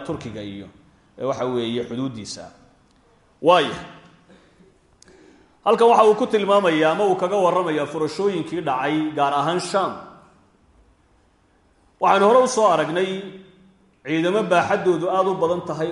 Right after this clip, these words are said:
oo soddomeeyo kun ah, in marka horeba Shaam iyo eriyadeeda ay ku sugnaayeen. Oo magaalooyin badanna, waxa weeye, ay furteen. Een, markii markaa khilaafada uu qabtay Cumar binu Khataab,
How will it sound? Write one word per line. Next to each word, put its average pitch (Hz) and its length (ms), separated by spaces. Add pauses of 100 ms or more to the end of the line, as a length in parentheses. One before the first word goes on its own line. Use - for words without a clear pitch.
oo 170 140
soddomeeyo 151 640
kun 156 160
ah, 113 140 (1200)
in 175 120
marka 190 260
horeba 175 260
Shaam 170 340
iyo 170 140 (120)
eriyadeeda 151 480
ay 120 140
ku 147 80
sugnaayeen. 107 520 (1700)
Oo 160 380
magaalooyin 165 540
badanna, 160 300
waxa 151 180
weeye, 143 260
ay 120 160
furteen. 110 400 (1600)
Een, 180 320 (960)
markii 240 260
markaa 233 300
khilaafada 180 540
uu 151 240
qabtay 170 360 (1200)
Cumar 196 200
binu 143 140
Khataab, 110 360